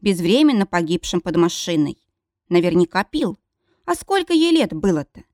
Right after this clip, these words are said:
Выглядит Ленка никак не старше тридцати. Что, она Ваську лет в семнадцать родила?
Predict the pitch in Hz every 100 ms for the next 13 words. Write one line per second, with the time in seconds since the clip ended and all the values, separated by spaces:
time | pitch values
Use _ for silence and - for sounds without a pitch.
0 | _ _ - 147 233 392 247 175 175 185
1 | 185 170 170 175 180 190 175 - 170 -
2 | 190 220 - 349 330 262 220 240 _ _
3 | - - - 294 262 - _ - 190 175
4 | 175 294 - 196 190 - - - 320 -
5 | - 330 214 190 190 170